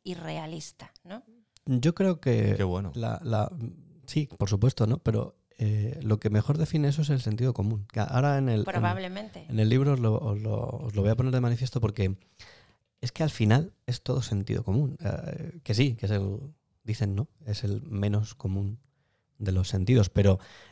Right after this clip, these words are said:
Speaker 2: mm, al final hay una cosa que si tú no la ves, no la ves. Y, y, y ga-, empezar gastando mucho, pues es evidente que no, que no puede ser. Hay que ser conser-, bueno, es que a mí la palabra conservador, como tiene esas connotaciones, ¿no?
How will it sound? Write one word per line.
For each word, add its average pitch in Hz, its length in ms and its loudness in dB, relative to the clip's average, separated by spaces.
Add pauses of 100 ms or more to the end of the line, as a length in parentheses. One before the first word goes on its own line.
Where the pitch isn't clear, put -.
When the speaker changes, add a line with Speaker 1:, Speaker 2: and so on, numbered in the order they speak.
(340)
Speaker 2:
mm, 98 440 2 (320)
al 107 140 0
final 117 320 4
hay 143 100 4
una 143 140 2
cosa 131 220 0
que - 140 -2
si - 140 -4
tú 117 120 4
no 147 80 8
la 143 100 8
ves, 127 320 4
no 104 160 6
la 147 100 6
ves. - 320 -4 (260)
Y, 104 1120 0
y, 117 80 4
y 110 40 6
ga-, 113 180 6
empezar 117 360 -4
gastando 151 440 2
mucho, 147 440 0
pues - 300 -4
es - 180 -2
evidente 123 460 0
que - 160 -2
no, 95 500 0 (580)
que - 100 -2
no 98 100 4
puede 120 220 4
ser. 120 180 2 (240)
Hay 107 120 0
que 131 320 6
ser 135 280 2
conser-, 123 380 2
bueno, 147 200 -2
es 139 80 -2
que - 80 -4
a 151 40 2
mí 156 60 4
la 156 100 4
palabra 147 240 2
conservador, 131 360 2
como 113 120 2
tiene 120 160 2
esas 127 180 0
connotaciones, 107 880 2
¿no? 127 200 -6